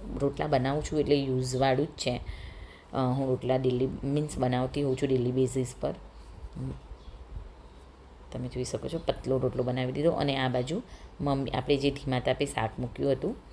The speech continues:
તે, અ, મમ્મી હવે એને વેલ મિક્સ કરી અને મસાલા કરીશું આપણે. આપણે લાલ મરચું ને એવું નાખીશું. તો તમે જોઈ શકો છો કે મમ્મીએ થોડું મીઠું ટુ ટેસ્ટ એડ કરી દીધું શાકમાં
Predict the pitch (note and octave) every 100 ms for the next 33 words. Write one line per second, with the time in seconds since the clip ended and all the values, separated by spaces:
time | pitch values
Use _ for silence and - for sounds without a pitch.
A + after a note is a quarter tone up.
0 | - - - - C3+ C3 B2+ B2+ A#2+ A#2+
1 | C3 C3 C3+ C3 B2+ C3 B2+ B2 B2 B2+
2 | - C#3+ D#3 D#3+ C3+ B2 - B2 B2+ C3
3 | C3 D#3 D3+ - E4 - - - - C3
4 | B2+ B2+ B2+ B2+ B2 C3+ C3 B2+ C3 B2
5 | A#2+ - - B3 - - - - - -
6 | - C#3+ C#3 C#3+ C#3 C#3 C#3 C3+ C#3 D#3
7 | D#3+ D3 C#3 C3 C3+ C3+ - C3+ C3 C3
8 | C#3 C#3 C3+ C#3 C#3+ - C#3 C3 C#3 C#3
9 | C3+ B2+ G3 B3+ C#3+ - C3+ D3+